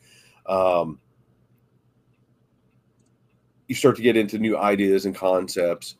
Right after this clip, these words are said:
Um, what was it? Uh, uh, Sam Gunn series by, uh, Ben Bova. Beautiful series. And,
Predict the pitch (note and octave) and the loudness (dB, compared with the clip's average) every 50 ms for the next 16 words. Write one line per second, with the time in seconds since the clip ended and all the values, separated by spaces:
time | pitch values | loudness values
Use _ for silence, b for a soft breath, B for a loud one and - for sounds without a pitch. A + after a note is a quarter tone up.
0 | _ _ _ _ _ _ _ _ - E2 F2 E2+ E2 E2 D#2+ D#2+ D#2+ D#2 D#2 D#2 | _ _ _ _ _ _ _ _ -14 -10 -8 -6 -4 -4 -4 -4 -4 -6 -6 -8
1 | D#2 D2+ D2+ D2+ D2 _ _ _ _ _ _ _ _ _ _ _ _ _ _ _ | -8 -10 -14 -16 -18 _ _ _ _ _ _ _ _ _ _ _ _ _ _ _
2 | _ _ _ _ _ A3 _ _ - _ _ _ _ _ _ _ _ _ _ _ | _ _ _ _ _ _ _ _ -20 _ _ _ _ _ _ _ _ _ _ _
3 | _ _ _ _ _ _ _ _ _ - - G#2 G2 F#2 F2 F#2+ F#2 - - G2+ | _ _ _ _ _ _ _ _ _ -20 -16 -14 -12 -12 -12 -14 -12 -6 -4 -2
4 | F#2+ F#2+ F2+ E2+ D#2+ - F#2 F#2+ F#2 F2+ F2 F2 - _ _ _ _ _ _ - | 0 0 -2 -2 -4 -4 -2 -2 -2 -2 -4 -8 -12 _ _ _ _ _ _ -8
5 | - - C#3 B2 A#2 G#2+ G2 G#2 F#2 E2 C#2+ - - _ _ - - - G#2+ F#2 | -2 2 4 4 4 2 0 -2 -2 -2 -4 -8 -16 _ _ -12 -6 -2 -2 -2
6 | E2+ D#2+ - F#2+ F2 E2+ E2 D#2+ D#2+ D2 _ _ - F2+ E2 D#2+ - - F#2+ F2+ | -2 -2 -2 -2 0 0 -2 -4 -6 -10 _ _ -16 -16 -14 -12 -8 -6 -6 -6
7 | F2 E2 F#2 A2 G#2 G2 - G2 F2 D#2 - - - _ _ _ _ _ _ _ | -4 -2 0 0 0 0 0 -2 -2 -4 -8 -14 -18 _ _ _ _ _ _ _
8 | _ _ _ _ _ _ _ _ _ _ _ _ _ _ - A#2+ C3+ F#3+ G#3+ G3 | _ _ _ _ _ _ _ _ _ _ _ _ _ _ -6 2 4 6 8 8
9 | D#3+ - A2 G2+ - - - F#2+ D2 A#1 - - - - - _ _ _ _ _ | 6 4 2 -4 -4 -4 -4 -4 -4 -6 -10 -16 -20 -20 -20 _ _ _ _ _
10 | _ _ _ _ _ _ _ _ _ _ _ _ _ _ _ - A#2+ A#2 A#2 A2+ | _ _ _ _ _ _ _ _ _ _ _ _ _ _ _ 2 4 4 4 4
11 | A2+ G#2+ G2+ | 2 -2 -8